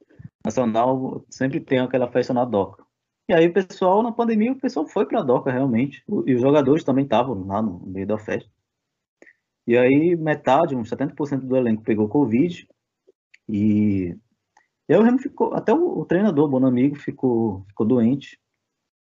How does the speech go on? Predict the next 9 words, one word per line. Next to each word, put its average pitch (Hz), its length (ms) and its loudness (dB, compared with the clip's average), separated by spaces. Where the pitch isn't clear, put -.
E 123 60 2
aí 143 60 4
o 156 40 2
Remo 170 160 0
foi 202 500 2
ao, 131 320 2
aos 135 260 -2
cacos 127 380 0
pro, 95 460 -8